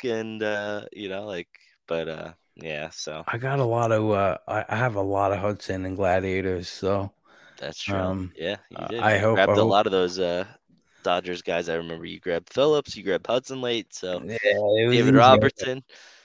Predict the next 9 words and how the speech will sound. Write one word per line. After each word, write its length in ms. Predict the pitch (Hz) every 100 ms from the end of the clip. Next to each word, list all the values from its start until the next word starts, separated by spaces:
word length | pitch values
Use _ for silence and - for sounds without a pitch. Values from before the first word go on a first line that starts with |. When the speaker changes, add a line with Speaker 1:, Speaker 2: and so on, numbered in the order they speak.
| 117
Speaker 2:
Oh, 580 | 143 151 123 113 101 101
I 40 |
got 180 | 120 113
a 20 |
ton 260 | - 135 120
of 120 | 107
David 260 | 107 104 104
Robinson. 640 | 110 110 107 98 101 95 - - -
Uh, 260 | 170 190